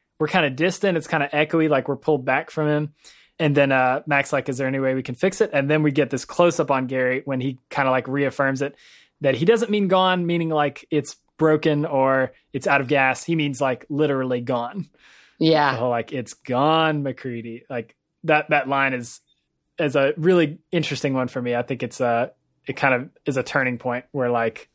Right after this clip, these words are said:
Speaker 1: you know, we've heard them say it earlier that, like,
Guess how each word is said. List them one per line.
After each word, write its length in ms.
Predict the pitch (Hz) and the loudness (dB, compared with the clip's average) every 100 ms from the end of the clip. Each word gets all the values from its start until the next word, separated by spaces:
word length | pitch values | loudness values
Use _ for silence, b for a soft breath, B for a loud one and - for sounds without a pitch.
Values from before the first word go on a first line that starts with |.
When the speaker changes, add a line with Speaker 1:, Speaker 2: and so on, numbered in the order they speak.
| _ _ _ _ _ _ | _ _ _ _ _ _
Speaker 1:
you 80 | 143 | -2
know, 240 | 135 120 - | 0 0 -4
we've 300 | 185 160 151 | 0 2 4
heard 240 | 170 185 | 2 2
them 120 | 165 | 2
say 360 | 147 - 165 170 | -2 0 2 4
it 140 | 185 185 | 2 0
earlier 480 | 185 196 202 208 | 0 2 0 0
that, 200 | 185 170 156 | 0 -2 2
like, 360 | 139 139 - | 0 0 -8